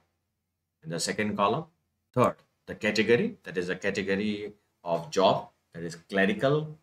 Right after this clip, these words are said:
custodial or managerial, and the salary. Now we want to do the data entry. So in normal course, what students do, gender, male,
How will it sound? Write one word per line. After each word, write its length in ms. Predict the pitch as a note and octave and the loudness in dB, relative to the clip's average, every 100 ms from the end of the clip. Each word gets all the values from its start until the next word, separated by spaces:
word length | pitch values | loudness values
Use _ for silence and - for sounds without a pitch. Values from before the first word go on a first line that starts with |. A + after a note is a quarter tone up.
| - | -6
custodial 720 | G#2 - A2+ A2+ C3 D#3 - | -4 2 4 4 2 0 -4
or 240 | F#2 E2+ | -6 -4
managerial, 540 | F2 F2+ F2 F2+ B2+ F#3 _ _ _ _ _ - | -6 -8 -6 -6 -4 -6 _ _ _ _ _ 0
and 400 | C#3+ C#3+ C#3+ - F#2+ | 4 4 2 -2 -4
the 180 | F#2+ A#2+ | 0 2
salary. 460 | - F2+ C#2+ - _ _ _ _ _ _ _ _ _ _ _ _ - | 2 0 -4 -12 _ _ _ _ _ _ _ _ _ _ _ _ -2
Now 60 | A#2+ | 4
we 140 | C#3 | 6
want 420 | D3+ E3 A3+ A#3 A3 | 6 6 6 4 2
to 100 | E3+ | 2
do 160 | C3+ | 4
the 120 | B2 | 4
data 340 | F2 F#2 F2 F2 | 2 0 -4 -4
entry. 400 | D2+ C#2+ - - _ _ _ _ _ _ _ _ _ _ _ | -6 -8 -18 -20 _ _ _ _ _ _ _ _ _ _ _
So 600 | - - B2 A#2 A#2 A#2 | -8 0 6 8 8 8
in 180 | B2 B2+ | 2 4
normal 400 | C3 D3 F3 F3 | 8 8 8 4
course, 420 | F3+ A3 - - - _ | 4 2 2 -4 -14 _
what 280 | E2+ G#2 A2 | 0 4 4
students 500 | - A2+ G#2+ A#2 A2+ | 2 0 0 0 0
do, 280 | A#2+ E3 - _ | -2 -4 -6 _
gender, 540 | - F#2 F2 E2+ C3 - _ _ - _ _ _ _ _ _ | -6 -4 -2 -4 -4 -6 _ _ -20 _ _ _ _ _ _
male, 320 | E2 F2 F2+ | -6 -2 -2